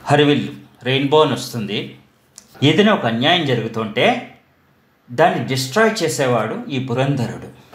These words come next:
ముక్తినిచ్చేవాడు పురంధరుడు. ఈ లోకంలో నేను అన్నీ అనుభవించేశాను ఆ భగవంతుని దయ వల్ల,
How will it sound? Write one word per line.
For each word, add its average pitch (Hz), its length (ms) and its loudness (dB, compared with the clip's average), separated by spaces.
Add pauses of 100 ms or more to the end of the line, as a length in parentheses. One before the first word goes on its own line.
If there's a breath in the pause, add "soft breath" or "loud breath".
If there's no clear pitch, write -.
(1700)
ముక్తినిచ్చేవాడు 147 1040 4
పురంధరుడు. 110 680 -8 (540)
ఈ 139 180 4
లోకంలో 131 540 4 (520)
నేను 127 180 -4
అన్నీ 120 220 -2
అనుభవించేశాను 143 880 0
ఆ 127 120 4
భగవంతుని 120 540 0
దయ 107 180 0
వల్ల, 104 260 0